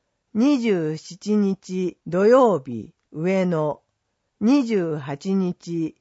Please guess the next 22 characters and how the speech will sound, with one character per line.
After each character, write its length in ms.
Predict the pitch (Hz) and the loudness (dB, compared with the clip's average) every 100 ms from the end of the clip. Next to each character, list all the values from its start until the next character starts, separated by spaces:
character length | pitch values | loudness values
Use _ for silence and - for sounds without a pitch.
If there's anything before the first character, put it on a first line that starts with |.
| _ 190 | _ -2
日 400 | 196 196 247 262 | -2 -2 -2 4
曜 360 | 240 196 139 | 4 4 0
日、 320 | 127 110 107 _ _ - | -6 -12 -14 _ _ -6
岡 320 | 170 220 220 | -2 2 2
波。 560 | 190 180 170 156 147 - _ _ _ _ _ | 2 0 -2 -4 -6 -12 _ _ _ _ _
二 240 | 214 285 247 | 2 2 2
十 400 | 240 175 147 139 | 2 0 -2 -4
九 200 | 226 233 | 2 2
日 680 | 175 131 - 117 110 - _ - | 2 -2 -10 -12 -12 -16 _ -6
月 340 | 180 - 277 | -6 -2 0
曜 340 | 277 247 190 123 | 4 4 2 -2
日、 280 | 117 120 - _ - | -10 -14 -18 _ -12
岡 300 | 156 196 208 | -4 0 2
波。 540 | 180 165 156 143 - _ _ _ _ _ _ | 2 -2 -4 -6 -10 _ _ _ _ _ _
三 420 | 220 240 285 269 | 2 4 4 2
十 260 | 262 240 | 0 0
日 600 | 160 123 - - 120 110 - | -2 -4 -10 -12 -12 -12 -14
火 180 | - 175 | -4 2
曜 340 | 233 233 160 | 4 6 2
日、 340 | 123 120 135 _ _ | -2 -12 -16 _ _
名 180 | 170 220 | 0 0
張。 420 | 180 120 90 - | 0 -4 -8 -16